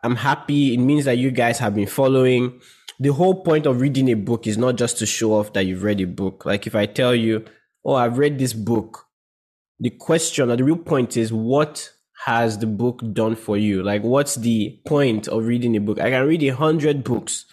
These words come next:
but if there's nothing there that transforms me, there is, I'm as, I'm just the same as someone else who hasn't read it. So it's not one thing to read the book. People think there is something very spiritual about the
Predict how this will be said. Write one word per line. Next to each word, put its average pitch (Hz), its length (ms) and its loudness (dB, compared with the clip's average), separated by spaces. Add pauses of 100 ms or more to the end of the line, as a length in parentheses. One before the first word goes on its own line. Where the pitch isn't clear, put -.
(1000)
but 131 100 0
if 131 100 0
there's 131 140 2
nothing 156 440 2
there 135 160 2
that 117 180 0
transforms 113 600 -2
me, 107 320 0
there 98 140 -2
is, 101 160 -2
I'm 101 220 -2
as, 101 520 -6
I'm 98 300 -2
just 131 300 -2
the 101 80 -6
same 113 320 0
as 95 120 -6
someone 110 480 -4
else 104 280 -4
who 117 140 -4
hasn't 107 360 -2
read 104 240 -2
it. 87 200 -10 (520)
So 147 140 -2
it's 147 120 0
not 170 220 4
one 151 240 2
thing 143 160 0
to 120 160 -2
read 123 180 0
the 117 60 -2
book. 110 380 -2 (440)
People 170 280 -2
think 147 180 0
there 127 80 2
is 120 100 0
something 131 640 0 (840)
very 143 340 2
spiritual 131 640 0
about 117 380 2
the 110 260 -6